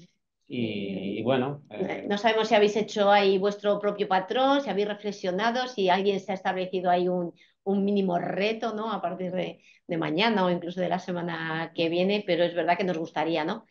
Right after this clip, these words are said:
Speaker 2: Pensar que si a alguien le ha dado el test un poquito desajustado,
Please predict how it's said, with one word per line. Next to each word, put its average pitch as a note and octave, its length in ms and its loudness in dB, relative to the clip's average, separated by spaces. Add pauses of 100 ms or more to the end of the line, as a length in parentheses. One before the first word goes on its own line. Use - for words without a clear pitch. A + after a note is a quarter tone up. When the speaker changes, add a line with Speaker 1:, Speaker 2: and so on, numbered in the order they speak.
(260)
Speaker 2:
Pensar F3 320 -2
que G3 80 -2
si F3+ 160 0
a E3 80 4
alguien F3+ 240 4
le F3+ 60 6
ha F3 40 8
dado E3+ 200 2
el D#3 120 -2
test F#3 340 -4
un E3+ 140 -10
poquito E3 320 -8
desajustado, F#3 800 -2